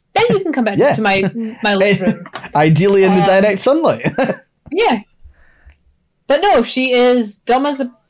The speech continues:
Speaker 1: sack of rocks, and she invites him in for a second time after he's already proven that he will try to eat her, eat her,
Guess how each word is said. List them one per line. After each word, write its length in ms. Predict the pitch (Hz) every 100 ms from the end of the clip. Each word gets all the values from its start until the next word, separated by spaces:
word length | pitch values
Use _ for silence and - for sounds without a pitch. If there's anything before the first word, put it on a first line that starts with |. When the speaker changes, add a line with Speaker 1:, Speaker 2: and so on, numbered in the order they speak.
| _
Speaker 1:
sack 300 | - 240 240
of 80 | 214
rocks, 460 | 175 247 - -
and 480 | - 226 226 226 220
she 160 | - 226
invites 360 | 208 202 196 214
him 100 | 196
in 140 | 196
for 100 | 202
a 60 | 208
second 300 | 208 185 190
time 260 | 196 196
after 520 | 190 180 - 196 180 - -
he's 160 | 240 247
already 380 | 285 294 208
proven 440 | 202 226 254 202 175
that 200 | 175 -
he 540 | 202 202 190 185 185 _ _ _
will 140 | 190
try 180 | 185 190
to 160 | 180 180
eat 220 | - -
her, 200 | 190 175 -
eat 220 | 202 208 -
her, 240 | 156 170